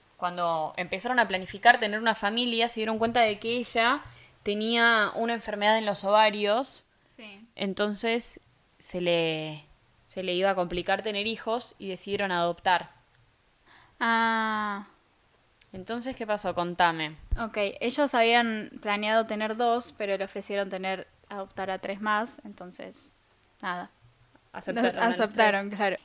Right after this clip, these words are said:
Speaker 2: Y un mes después recibieron de que, eh, hab-,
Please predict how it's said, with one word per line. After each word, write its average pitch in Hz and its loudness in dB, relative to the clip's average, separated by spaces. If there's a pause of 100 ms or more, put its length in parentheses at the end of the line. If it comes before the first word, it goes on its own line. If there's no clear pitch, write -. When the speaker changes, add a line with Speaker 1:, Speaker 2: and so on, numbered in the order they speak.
Speaker 2:
Y 240 -4
un 247 0
mes 262 6
después 285 6
recibieron 233 4
de 202 2
que, 226 0
eh, 202 -4
hab-, 190 2